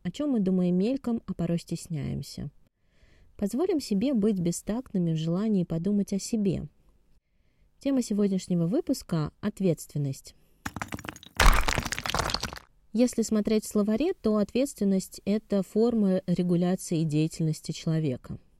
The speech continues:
Сложно. В зависимости от того, в какой сфере происходит активность человека, различают виды:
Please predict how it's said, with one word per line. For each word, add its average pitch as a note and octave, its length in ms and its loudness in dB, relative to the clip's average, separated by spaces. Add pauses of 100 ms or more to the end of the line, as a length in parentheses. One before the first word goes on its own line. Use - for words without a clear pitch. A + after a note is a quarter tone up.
(280)
Сложно. C#3 520 -6 (720)
В F#3 60 -6
зависимости G#3 480 0
от F#3 100 0
того, G3 220 2
в - 80 -4
какой F#3+ 320 2
сфере F#3 420 4
происходит E3+ 640 2
активность C4 560 0
человека, D#3+ 480 0
различают G#3+ 600 -2
виды: E3 480 0